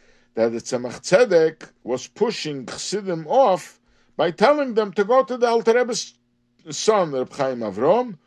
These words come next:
or Reb Nochem, the son of the Mittler Rebbe. Finally, Reb Peretz went into Tzemach Tzedek, and all their arguments went nowhere. Finally, Reb Peretz said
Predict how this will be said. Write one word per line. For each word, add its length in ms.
or 400
Reb 240
Nochem, 840
the 100
son 300
of 140
the 60
Mittler 440
Rebbe. 140
Finally, 720
Reb 180
Peretz 420
went 260
into 720
Tzemach 360
Tzedek, 460
and 580
all 200
their 180
arguments 580
went 240
nowhere. 480
Finally, 840
Reb 180
Peretz 360
said 360